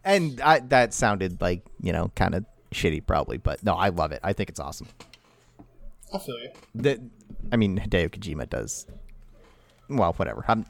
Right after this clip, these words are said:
Speaker 1: I'm not gonna talk about Metal Gear. <laughs> So we get to the Asimov fight, right?
Speaker 2: Mm-hmm.
Speaker 1: One of the best fights in the series, probably, I think.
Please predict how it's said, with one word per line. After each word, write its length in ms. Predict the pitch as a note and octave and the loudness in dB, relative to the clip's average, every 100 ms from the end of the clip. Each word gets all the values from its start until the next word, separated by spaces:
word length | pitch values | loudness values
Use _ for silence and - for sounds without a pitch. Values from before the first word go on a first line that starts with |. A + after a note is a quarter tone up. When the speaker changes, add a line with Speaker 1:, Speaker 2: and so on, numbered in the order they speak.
| - | -8
Speaker 1:
I'm 120 | G#2+ | -8
not 120 | E2+ | -8
gonna 140 | - - | -10 -10
talk 120 | - | -10
about 140 | E2 | -10
Metal 180 | B1 - | -12 -16
Gear. 200 | - - - _ | -14 -16 -16 _
<laughs> 460 | - - _ _ - | -20 -20 _ _ -8
So 180 | - D#3 | 2 2
we 120 | B2+ | 4
get 180 | B2+ - | 0 2
to 40 | |
the 80 | B2 | 2
Asimov 400 | F#2 F2 E2+ C#2+ | 2 0 -6 -6
fight, 260 | - G1+ - - _ _ _ | -10 -12 -16 -20 _ _ _
right? 220 | F#2+ F#2 - _ | -6 -6 -8 _
Speaker 2:
Mm-hmm. 200 | D#3 E3+ G#3+ - - - - _ _ - G2 | -2 -2 -4 -8 -20 -20 -20 _ _ -10 2
Speaker 1:
One 200 | C#3+ G3 | 6 6
of 40 | |
the 60 | D#3 | 6
best 240 | B2 A2+ - | 6 4 4
fights 220 | G2+ - | 2 2
in 80 | F#2+ | -2
the 60 | |
series, 300 | - F2 E2 | -2 -4 -4
probably, 360 | - D2 C2+ D2+ | -4 -6 -6 -6
I 120 | G2 G2 | -2 -2
think. 220 | C2+ | -6